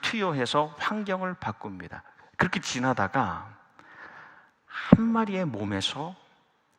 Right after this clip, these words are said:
하얀 점이, 백점이 탁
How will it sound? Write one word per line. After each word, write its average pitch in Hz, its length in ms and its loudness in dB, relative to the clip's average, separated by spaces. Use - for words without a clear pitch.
하얀 190 560 0
점이, 127 360 -4
백점이 160 680 -4
탁 - 160 0